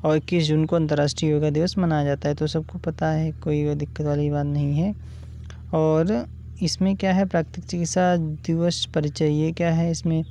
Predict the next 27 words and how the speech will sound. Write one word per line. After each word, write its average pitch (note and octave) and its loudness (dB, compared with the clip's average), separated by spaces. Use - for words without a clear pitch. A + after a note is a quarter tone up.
इक्कीस F#3+ -2
नवंबर, D#3+ 0
इसमें F3+ -2
फ़िलहाल D#3+ 0
कुछ D#3 -4
important D#3 0
नहीं F3 2
है। F#3+ 2
चलिए D3 0
friends, D3+ -4
और D#3 2
कुछ - -8
देख D#3 -2
लेते D#3 -2
हैं, F#3 0
ये F3+ 2
तो F3+ 2
उसमें E3+ 2
यानी E3 2
इनका D#3 0
दिया D3+ 2
गया D3 2
है D3+ 2
chairman D3 -2
वाला C#3+ -2
पूरा D3 -4
system। D3 -4